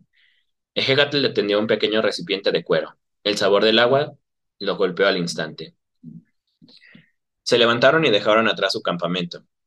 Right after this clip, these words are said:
Se adentraron a la espesura de la jungla de Texcoco. Por suerte, la mezcla de hierbas de Ejecatl les permitía moverse más fácilmente en la penumbra. Sabían que era de madrugada. La poca luz que se filtraba a través de los respiraderos aún no clareaba el mundo,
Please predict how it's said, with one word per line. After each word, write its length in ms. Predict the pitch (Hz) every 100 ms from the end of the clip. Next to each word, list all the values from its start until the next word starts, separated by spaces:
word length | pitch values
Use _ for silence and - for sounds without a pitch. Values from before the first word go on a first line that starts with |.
| _
Se 140 | -
adentraron 600 | 101 104 101 104 107 113
a 80 | 117
la 80 | 104
espesura 460 | 92 90 90 101 101
de 80 |
la 100 | 95
jungla 380 | 85 90 92 95
de 100 | 87
Texcoco. 580 | - - - 104 - 82 _ _ _
Por 160 | 85
suerte, 480 | - 117 117 113 123 - - - _
la 140 | 95
mezcla 300 | 104 113 123
de 120 | 123
hierbas 360 | 101 101 104 104
de 80 | 90
Ejecatl 480 | 87 107 110 - 117
les 180 | 95
permitía 420 | - 90 90 95 104
moverse 440 | 104 98 101 107
más 220 | 101 95
fácilmente 500 | 101 98 95 92 90
en 80 | 90
la 100 | 85
penumbra. 480 | 80 80 80 71 73 _ _ _ _ _
Sabían 360 | - 104 120 127
que 60 |
era 140 | 127 113
de 100 | 101
madrugada. 560 | 85 80 80 82 73 _ _ _ _ _ _
La 200 | 98 95
poca 240 | 107 113
luz 180 | 113 110
que 100 | 113
se 120 | 110
filtraba 420 | 95 90 104 104
a 40 | 104
través 280 | 98 98
de 60 | 98
los 180 | 98 90
respiraderos 840 | 90 - 92 90 98 107 110 -
aún 300 | - 101 107
no 120 | 107 107
clareaba 380 | 92 87 87
el 80 | 82
mundo, 380 | 90 95 78 82